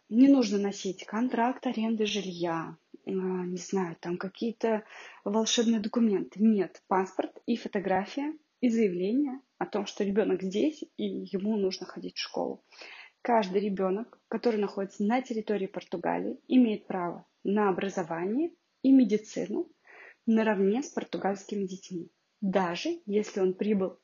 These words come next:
в Португалию нелегально. Вы представляете? Это нонсенс. Для меня это было огромным открытием. Единственное, м, всё оказалось не так просто и быстро,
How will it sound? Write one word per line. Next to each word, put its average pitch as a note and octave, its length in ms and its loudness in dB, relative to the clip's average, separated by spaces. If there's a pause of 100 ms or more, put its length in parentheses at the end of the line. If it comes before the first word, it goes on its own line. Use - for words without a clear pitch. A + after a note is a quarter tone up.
(340)
в - 40 -20
Португалию A3 800 0 (120)
нелегально. G#3+ 840 4
Вы G#3+ 160 -2
представляете? A#3+ 720 -2
Это G#3+ 160 -2
нонсенс. G#3 500 0 (680)
Для G#3 100 0
меня A3 180 4
это A3+ 120 0
было G#3+ 160 6
огромным G3+ 420 2
открытием. A#3 640 0 (760)
Единственное, G#3 880 0
м, G3+ 400 -8
всё - 180 -2
оказалось G#3 420 -2
не G3 60 -4
так G#3 220 -4
просто A3 400 0
и G3 60 2
быстро, A#3 560 4